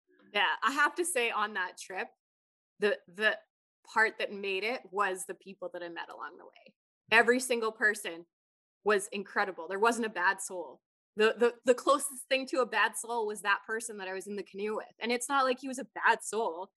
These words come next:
That was a terrible decision to text somebody like that and leave them abandoned. But I wouldn't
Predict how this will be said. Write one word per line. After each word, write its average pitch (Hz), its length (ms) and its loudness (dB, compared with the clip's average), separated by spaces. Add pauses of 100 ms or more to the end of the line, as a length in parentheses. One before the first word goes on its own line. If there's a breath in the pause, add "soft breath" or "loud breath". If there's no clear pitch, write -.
(280)
That 247 160 8
was 240 140 6
a 190 60 -4 (160)
terrible 254 360 2
decision 185 560 -4 (100)
to 180 320 -4 (120)
text - 380 0
somebody 175 400 -4
like 180 260 -10
that 160 300 -6
and 180 140 -8
leave 202 220 -2
them 185 140 -10
abandoned. 208 640 -4 (1120)
But 214 240 8 (400)
I 208 120 4
wouldn't 220 260 4